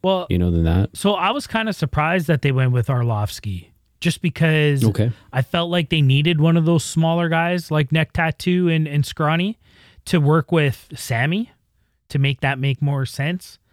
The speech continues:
Speaker 1: Or, like, even Ortiz and, and Santana, they're not the biggest guys. So to throw two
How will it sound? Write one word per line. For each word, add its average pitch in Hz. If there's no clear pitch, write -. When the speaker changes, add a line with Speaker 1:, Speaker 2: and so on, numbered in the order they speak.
Speaker 1:
Or, 135
like, 151
even 190
Ortiz 175
and, 156
and 147
Santana, 156
they're 147
not 220
the -
biggest 110
guys. 87
So 165
to 147
throw 165
two 156